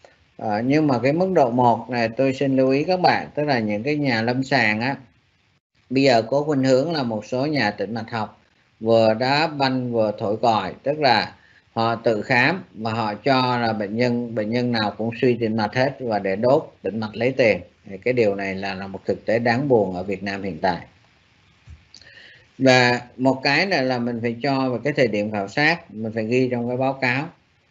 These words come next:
là bất kỳ một cái phân loại C A P nào cũng kèm theo thời điểm khảo sát. Ví dụ như người ta ghi C đây, E đây, A đây, P đây,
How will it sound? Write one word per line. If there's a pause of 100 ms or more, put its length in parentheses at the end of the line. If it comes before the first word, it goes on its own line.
(140)
là
bất
kỳ
một
cái
phân
loại
C
A
P
nào
cũng
kèm
theo
thời
điểm
khảo
sát. (500)
Ví
dụ
như
người
ta
ghi
C
đây, (560)
E
đây,
A
đây, (120)
P (240)
đây,